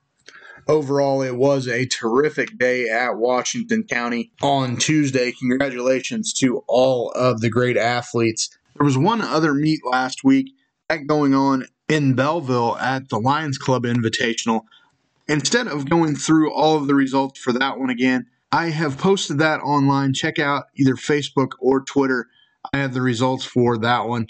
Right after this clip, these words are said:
Track results sometimes get a little bit long, so instead of going through another meet, I will post those online, and you can check them out yourself. Still, several teams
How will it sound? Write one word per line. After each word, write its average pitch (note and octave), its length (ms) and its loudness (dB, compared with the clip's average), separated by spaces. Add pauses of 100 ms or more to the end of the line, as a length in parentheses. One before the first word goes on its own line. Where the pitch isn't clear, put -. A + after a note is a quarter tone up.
(680)
Track F#3 240 -2
results D3+ 400 2
sometimes C#3+ 560 0
get C3 180 0
a A#2 80 -2
little C3+ 280 4
bit C3 180 -2
long, B2+ 480 0 (340)
so C3 440 -2
instead B2+ 420 0
of B2+ 480 -2
going C3+ 300 0
through C3 320 0
another B2+ 480 0
meet, A#2+ 340 -2 (220)
I C3+ 100 0
will C3 160 -2
post D3+ 340 0
those D3 240 2
online, C3 840 0 (420)
and B2+ 180 4
you B2+ 100 4
can A#2 140 0
check B2+ 240 -2
them A#2+ 140 -4
out A#2+ 240 -2
yourself. A2+ 420 0
Still, D3 460 -2
several C#3+ 500 0
teams C#3 460 2